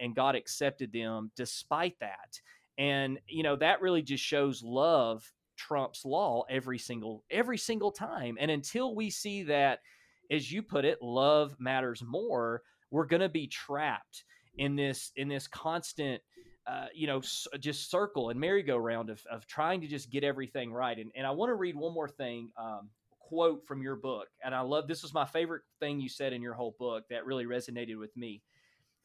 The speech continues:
You said, "I ended up hurting a number of people before I realized just how wrong I had been about Christianity.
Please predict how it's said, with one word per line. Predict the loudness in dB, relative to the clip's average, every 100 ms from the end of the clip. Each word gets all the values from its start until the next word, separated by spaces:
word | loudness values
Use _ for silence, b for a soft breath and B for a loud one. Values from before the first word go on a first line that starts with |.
| -18
You | -10 -8
said, | 0 2 2 2
"I | 2 2
ended | 0 0 0
up | 0 -4
hurting | -6 -4 -4 -8
a |
number | -6 -6 -6 -6
of | -8 -8
people | -8 -6 -8
before | -8 -6 -2 0
I |
realized | 0 -2 -2 -4 -8 -10
just | -10 -6
how | -4
wrong | -2 -2 -2
I | -6
had | -6 -8
been | -10
about | -8 -8 -8
Christianity. | -14 -16 -12 -10 -10 -12 -18